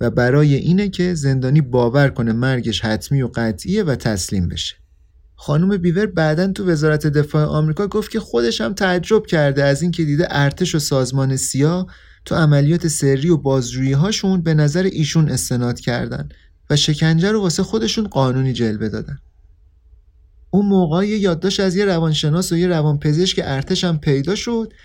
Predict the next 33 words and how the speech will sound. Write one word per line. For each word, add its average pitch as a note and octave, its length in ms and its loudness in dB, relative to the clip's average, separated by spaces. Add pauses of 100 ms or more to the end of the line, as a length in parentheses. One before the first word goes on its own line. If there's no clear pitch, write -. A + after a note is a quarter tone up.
(340)
که C#3 100 -2
توش - 280 -6
گفته D3 320 -2
بود F#3+ 140 -4
شرایط D#3 560 -2
نگهداری C3 680 -2
زندانی B2+ 540 0
باید C#3+ 320 2
طوری F#3+ 400 2
باشه C3+ 580 -2 (120)
که C#3 120 -2
شدت D3+ 520 0
اضطراب B2+ 680 0
و A2+ 60 -2
ترسش C#3+ 540 0
رو A#2+ 60 -2
ببره C3 340 2
بالا B2 640 0 (480)
و A#2 80 2
طوری G3 360 2
باهاش G3 320 0
رفتار F#3+ 420 0
کنن F#3+ 540 0
که E3 100 -4
برخلاف C#3+ 580 0
انتظارشه A#2+ 800 -2 (380)
تا D3 120 0
بیشتر D3 460 0
و G3+ 60 0
بیشتر D3+ 380 0
احساس A2+ 360 -2
درماندگی A2 720 -2
کنه، G#2+ 460 -6